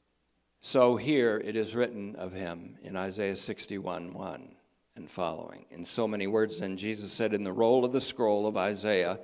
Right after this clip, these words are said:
the roll of the scroll that contained Isaiah sixty-one, one to two,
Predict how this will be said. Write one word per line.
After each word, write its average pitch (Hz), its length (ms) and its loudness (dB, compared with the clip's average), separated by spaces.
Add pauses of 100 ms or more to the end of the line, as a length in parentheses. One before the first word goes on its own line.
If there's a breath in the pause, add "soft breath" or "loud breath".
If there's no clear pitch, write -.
(400 loud breath)
the 107 80 0
roll 127 320 10
of 120 80 4
the 113 80 8
scroll 127 480 6
that 101 160 0
contained 123 560 2
Isaiah 104 440 4
sixty-one, 117 680 0
one 110 180 -2
to 110 60 -8
two, 80 500 -2